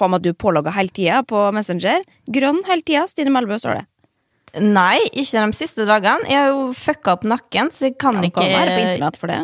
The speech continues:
Speaker 2: Ja, men jeg får vondt. Jeg får enda mer vondt. Jeg har, ja, for faen, det er kjedelig å høre på. Det var ikke det. Det eneste er at, skal jeg si at jeg har ikke googlet så mye. Det eneste jeg googlet, eller som jeg kommer på, er bussrute Molde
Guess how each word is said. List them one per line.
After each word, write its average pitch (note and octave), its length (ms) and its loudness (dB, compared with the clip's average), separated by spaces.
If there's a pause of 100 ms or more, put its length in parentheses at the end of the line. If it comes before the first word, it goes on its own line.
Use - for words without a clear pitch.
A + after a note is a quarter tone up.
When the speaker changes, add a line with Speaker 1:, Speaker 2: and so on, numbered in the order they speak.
(880)
Speaker 2:
Ja, D#4+ 180 0
men E4 160 2
jeg D#4+ 80 0
får E4 160 0
vondt. D4+ 400 0
Jeg - 140 -2
får D4 100 2
enda C#4+ 260 2
mer A#3 220 2
vondt. D#4 380 0 (760)
Jeg C4 80 0
har, B3+ 240 4
ja, - 1300 -10
for - 160 -6
faen, D3 320 -2
det D3+ 80 -8
er - 80 -8
kjedelig C#3+ 320 -2
å D#3+ 80 2
høre E3+ 160 2
på. G3 80 2 (240)
Det A3 80 2
var A3+ 80 4
ikke A3 240 -2
det. G#3+ 160 6
Det A3 140 4
eneste A#3 320 -4
er G3 100 4
at, - 240 -8
skal - 160 -4
jeg G3+ 80 -2
si F#3+ 160 0
at F3+ 80 -2
jeg G3+ 140 0
har G3 100 0
ikke F#3 160 -4
googlet F#3 400 0
så F3+ 80 -2
mye. G#3 320 4
Det G3+ 80 0
eneste G#3 320 -2
jeg G3 140 -2
googlet, F3 420 2
eller E3 240 -4 (240)
som F#3 160 -6
jeg F#3 80 -8
kommer G3+ 320 2
på, - 160 2
er D#3+ 320 0 (720)
bussrute F3+ 840 2
Molde F#3 760 2